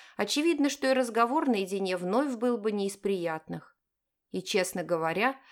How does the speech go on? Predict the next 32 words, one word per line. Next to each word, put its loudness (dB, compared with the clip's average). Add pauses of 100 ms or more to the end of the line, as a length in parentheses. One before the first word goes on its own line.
(220)
Райл 8
не 4
вызвал 0
большого 2
желания 0
задерживать 0
его -2
у -4
себя. -6 (440)
Он 2
меня 2
разозлил. -2 (760)
Я 0
ведь -2
могу 0
узнать 0
об 0
этом 0
и 0
у 0
Неи? 0 (760)
Пожалуй, 4
это 0
даже 0
более 2
приемлемый 0
вариант. -4 (760)
Когда 2
дверь 2
за -2
тессанийцами -2
закрылась, -2